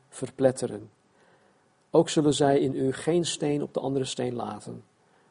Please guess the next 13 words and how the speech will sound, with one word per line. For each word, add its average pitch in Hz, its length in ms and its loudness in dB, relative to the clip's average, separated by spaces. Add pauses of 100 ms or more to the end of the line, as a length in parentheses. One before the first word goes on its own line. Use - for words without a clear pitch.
(240)
omdat 127 400 -2
u 143 120 0
het 127 100 -2 (120)
tijdstip 175 600 0 (580)
waarop 135 260 2
er 127 60 0
naar 123 180 -4
u 131 60 -6
omgezien 139 540 -2
werd, 123 280 -8 (520)
niet 131 260 -10
hebt 120 220 -12
onderkend." 113 680 -14